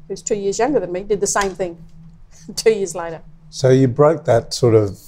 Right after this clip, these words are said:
Speaker 2: glass ceiling, that belief that you couldn't do it.
Speaker 1: Yes,
Speaker 2: Yeah.
Speaker 1: my personal glass ceiling, but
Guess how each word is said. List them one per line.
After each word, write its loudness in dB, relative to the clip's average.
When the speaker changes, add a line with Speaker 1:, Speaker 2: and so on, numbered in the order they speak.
Speaker 2:
glass 2
ceiling, 4
that 0
belief 0
that -12
you -14
couldn't -2
do -4
it. -4
Speaker 1:
Yes, -8
Speaker 2:
Yeah. 0
Speaker 1:
my 2
personal 0
glass -4
ceiling, -12
but -10